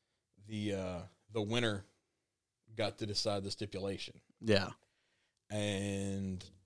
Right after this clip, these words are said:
Speaker 1: uh, Morrison ended, or no, it was Morrison versus Priest.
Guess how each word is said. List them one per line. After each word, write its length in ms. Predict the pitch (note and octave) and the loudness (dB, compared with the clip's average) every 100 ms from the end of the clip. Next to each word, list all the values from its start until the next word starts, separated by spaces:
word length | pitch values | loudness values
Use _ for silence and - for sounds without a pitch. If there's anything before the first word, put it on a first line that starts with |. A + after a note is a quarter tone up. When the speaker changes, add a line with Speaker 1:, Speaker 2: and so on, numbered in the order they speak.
| _ _ | _ _
Speaker 1:
uh, 440 | G2 G2+ F2 C#2+ C2+ - _ _ _ _ _ _ _ _ _ _ _ _ _ G#2 | -8 -6 -6 -10 -14 -18 _ _ _ _ _ _ _ _ _ _ _ _ _ -12
Morrison 440 | G#2+ A#2+ A2+ A2+ G2 | 2 4 6 4 2
ended, 240 | A2 G#2 - | -2 -2 -2
or 100 | A#2 | 2
no, 220 | C#3 B2 | 4 4
it 60 | G#2 | 4
was 140 | A2+ | 0
Morrison 400 | A#2+ B2+ A#2+ G#2+ | 0 0 0 -2
versus 380 | G2+ F#2+ F#2+ F#2+ | -2 -4 -4 -8
Priest. 480 | - G2+ E2+ - | -8 -8 -6 -10